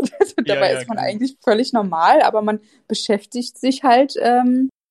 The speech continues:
Speaker 1: mit, mit anderen Sachen. Oder zum Beispiel,
Speaker 2: Ja.
Speaker 1: kennst du das Buch von dem Doktor Joe Dispenza?
Speaker 2: Ja,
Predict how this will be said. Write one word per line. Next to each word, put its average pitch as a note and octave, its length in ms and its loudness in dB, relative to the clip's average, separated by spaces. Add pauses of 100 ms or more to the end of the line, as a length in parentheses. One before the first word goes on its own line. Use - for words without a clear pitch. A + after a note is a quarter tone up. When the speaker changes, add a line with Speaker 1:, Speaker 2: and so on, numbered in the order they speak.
(440)
Speaker 1:
mit, - 460 -4
mit A#3 260 -2
anderen C4 260 4
Sachen. G#3 220 0
Oder A3 220 4
zum A#3 100 0
Beispiel, A3 280 2
Speaker 2:
Ja. - 40 -6
Speaker 1:
kennst A3+ 220 0
du B3 40 0
das A3+ 200 0
Buch A#3 180 -4
von A3 220 0
dem G#3 240 0
Doktor G#3+ 340 0
Joe G3+ 320 0
Dispenza? G3+ 880 2 (480)
Speaker 2:
Ja, C3 200 -4